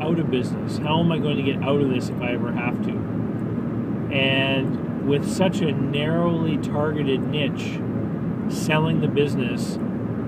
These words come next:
was always going to be something that would be difficult. And in the end, they ended up doing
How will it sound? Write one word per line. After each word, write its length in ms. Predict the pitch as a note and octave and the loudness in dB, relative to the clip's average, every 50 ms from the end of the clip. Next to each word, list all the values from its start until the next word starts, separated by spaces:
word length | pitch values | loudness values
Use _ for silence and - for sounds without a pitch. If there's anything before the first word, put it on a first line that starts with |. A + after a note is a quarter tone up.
| - - - - - - - | -4 -4 -4 -4 -2 -2 0
was 240 | C#3 C#3 C#3 C3 - | 2 2 2 2 0
always 480 | - D3 C#3+ C#3+ D3 D3 D3+ D3 - | -2 -2 0 0 2 2 0 0 0
going 240 | C3+ C#3+ C#3 C#3 C3+ | 0 0 0 0 0
to 60 | B2+ | 0
be 140 | B2+ C3 B2+ | 0 0 0
something 560 | - - C3+ C3 - - C3+ C3 B2+ B2+ B2 | 0 -2 -2 -4 -4 -2 -2 -2 0 0 -2
that 240 | B2 B2 A#2+ B2 B2 A#2+ A#2 A#2 | -2 -2 -2 -2 -2 -2 -2 0
would 880 | B2 B2 B2 B2 A#2+ A#2+ A#2 A#2 A#2 - - - - - A#2 - - | 2 2 2 2 2 0 0 0 -2 -2 -2 -2 -2 -2 -2 -2 0
be 160 | C3+ B2+ B2+ | 0 0 0
difficult. 640 | A#2+ - B2 B2 - - - - - - - - - - - - - - - - - - - - - - - - - - | 0 0 -2 -2 -2 -2 -2 -2 -2 -2 -2 -4 -4 -2 -2 -2 -2 -2 -4 -4 -4 -4 -2 -2 -2 -2 -2 -2 -2 0
And 160 | - C3 C3+ | 0 0 2
in 120 | C#3+ D#3 D#3 | 2 2 2
the 220 | D3+ C#3+ C#3 C#3+ | 2 2 2 2
end, 760 | D3+ D3+ D3+ D#3 D#3 D#3 - - - - - - - - - | 0 0 0 0 0 0 0 0 -2 -4 -4 -4 -4 -2 0
they 120 | C3 B2+ C3+ | 0 0 2
ended 340 | C3+ C#3 C#3+ C#3+ C#3 C3+ C3 | 2 0 0 0 -2 -2 0
up 60 | - | 0
doing 320 | C3 C3 C3+ C3 C3 B2+ | 0 2 2 2 0 -2